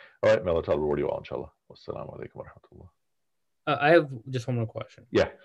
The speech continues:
Speaker 2: So this class, what, what is it supposed to be, like, the main purpose, and what is
Speaker 1: So, so in theory, it's about Islamic law. Uh, and more accurately, we're going through this book by this, this professor, Khalid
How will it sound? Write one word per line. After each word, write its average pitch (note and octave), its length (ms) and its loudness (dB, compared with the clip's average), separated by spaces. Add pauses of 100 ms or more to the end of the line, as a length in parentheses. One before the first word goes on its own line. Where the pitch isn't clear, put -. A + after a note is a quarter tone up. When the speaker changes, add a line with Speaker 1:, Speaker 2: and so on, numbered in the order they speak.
(600)
Speaker 2:
So C#3+ 300 2 (180)
this D3 600 2 (200)
class, C#3 320 4
what, D3+ 220 4
what C#3+ 160 6
is D#3 80 2
it E3 100 2
supposed C#3+ 260 0
to C#3+ 60 2
be, C3 240 2
like, A#2 180 2
the A#2+ 80 0
main A#2 460 0 (300)
purpose, A2+ 500 -2
and A2+ 320 -4 (220)
what B2+ 100 0
is A#2+ 60 4
Speaker 1:
So, B2 320 4 (480)
so A#2+ 260 4
in B2+ 180 4
theory, D3+ 280 6
it's B2 100 0
about G#2 160 6
Islamic F2 380 0
law. C#2+ 320 2 (220)
Uh, E2+ 520 4 (160)
and F2 560 0
more G2+ 280 4
accurately, F#2+ 520 6
we're F2 120 2
going F#2+ 240 2
through F2+ 160 -2
this E2+ 200 -2
book F#2 360 0
by E2 300 6
this, D#2+ 460 0
this E2 260 0
professor, E2+ 580 2
Khalid E2 440 2